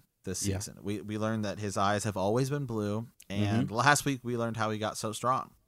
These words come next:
Speaker 1: So,
Speaker 2: <laughs>
Speaker 1: exactly how many months did Tormund Giantsbane suckin-, suckle at a giant's teat? That is the trivia question. So all you have to do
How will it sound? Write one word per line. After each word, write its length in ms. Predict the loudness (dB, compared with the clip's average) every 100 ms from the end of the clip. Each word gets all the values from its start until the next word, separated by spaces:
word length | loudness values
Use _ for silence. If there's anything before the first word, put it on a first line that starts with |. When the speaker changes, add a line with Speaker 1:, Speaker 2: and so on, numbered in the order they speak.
| -20 -20 -20 -16
Speaker 1:
So, 1300 | -6 0 4 4 4 4 2 2 2 0 0 -2 -2 -4
Speaker 2:
<laughs> 60 | -2
Speaker 1:
exactly 680 | 0 6 6 6 4 4
how 400 | 2 8 10 10
many 340 | 8 6 6 6
months 440 | 6 6 4 -2
did 420 | -4 0 0 0
Tormund 380 | 0 0 0 0
Giantsbane 720 | 0 0 0 -4 -2 -2 -2
suckin-, 500 | 0 2 0 -2 -4 -8 _ -6
suckle 600 | 2 6 6 4 2 0
at 120 | -4 -4
a 100 | -4
giant's 600 | -6 -6 -4 -6 -6 -8
teat? 540 | -4 -4 -4 -4 -6 _ _ _ _ _ _ 0
That 240 | 2 2
is 240 | 0 -4 -4
the 100 | -4
trivia 380 | -2 -2 -2 -4
question. 540 | -6 -4 -6 -8 -10
So 180 | -6 -2
all 220 | 2 4
you 80 | 4
have 140 | 2
to 80 | -2
do 380 | 2 4 4